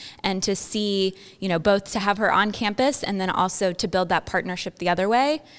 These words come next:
to say, like, "We wanna see where you are doing your work as well," is really a, a core part of what we believe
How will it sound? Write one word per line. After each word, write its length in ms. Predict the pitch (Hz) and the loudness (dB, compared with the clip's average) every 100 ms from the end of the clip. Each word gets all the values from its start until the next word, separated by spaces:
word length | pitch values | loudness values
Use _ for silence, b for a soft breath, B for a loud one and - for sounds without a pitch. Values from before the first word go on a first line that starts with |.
| B | B
to 100 | - | -10
say, 220 | 190 185 180 | -4 -2 0
like, 240 | 175 - | -2 -2
"We 100 | 208 | -2
wanna 180 | 208 196 | 0 -2
see 200 | - 208 | -2 -2
where 100 | 190 | 0
you 300 | 185 220 254 | 0 2 4
are 100 | 202 | 2
doing 260 | 180 175 | 0 0
your 140 | 185 254 | 2 4
work 260 | 180 165 | 2 0
as 140 | 175 170 | -2 0
well," 460 | 180 180 147 151 - | 4 4 4 0 -4
is 160 | 190 165 | -4 -2
really 280 | 180 175 170 | 0 0 0
a, 100 | 160 - | -2 -2
a 80 | 190 | -4
core 240 | - 220 190 | 0 0 0
part 180 | 185 | -2
of 80 | 165 | -2
what 120 | 160 | -2
we 100 | 156 | -4
believe 400 | 160 160 160 156 | -6 -4 -4 -6